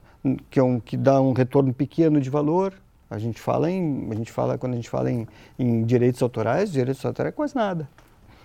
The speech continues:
certo? Eh, a gente recebe alguns valores por conta de, ah, ministra um curso, faz uma palestra, escreve um texto pra tal lugar, ou vende numa escola, essas coisas todas assim.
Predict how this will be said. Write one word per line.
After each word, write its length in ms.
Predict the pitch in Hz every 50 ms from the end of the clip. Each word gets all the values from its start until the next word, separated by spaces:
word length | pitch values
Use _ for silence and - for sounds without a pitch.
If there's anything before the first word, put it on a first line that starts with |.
| - _
certo? 480 | - - - 107 107 110 - - 117 92 - - -
Eh, 600 | 113 113 113 107 110 107 107 107 104 104 107 107
a 300 | 110 - - - - - -
gente 200 | - - 117 110 110 107 - 147 123 113 113 - -
recebe 500 | - 123 117 - - 151 135 147 165 190
alguns 220 | 160 139 139 120
valores 340 | 127 120 110 117 147 185 -
por 160 | - - 165
conta 260 | - 156 160 160 165
de, 260 | 147 120 117 120 101 - - - - - -
ah, 140 | - 170 180
ministra 380 | 175 151 139 139 127 - 165 170
um 60 | 160
curso, 340 | - - 175 196 190 - -
faz 140 | 139 127
uma 120 | 131 131 127
palestra, 720 | - 143 135 127 131 156 170 160 - - - 117 107 107 - - - - _
escreve 320 | - - - 127 127 123
um 40 | 131
texto 240 | 123 - 131 120 -
pra 120 | - 131
tal 160 | 120 - 135 139
lugar, 500 | 147 147 135 143 156 170 180 170 147 120
ou 480 | 113 110 110 107 107 104 104 104 104 104 110 110 110 - - 104 104
vende 320 | 104 107 110 120 120 117 117
numa 140 | 117 117
escola, 680 | 113 - - 151 170 190 185 170 156 143 135 123 127 - - - - - - -
essas 260 | 123 - - 156 -
coisas 280 | - 165 160 165 170
todas 300 | - - 180 170 170 175
assim. 280 | 180 175 - - 131 117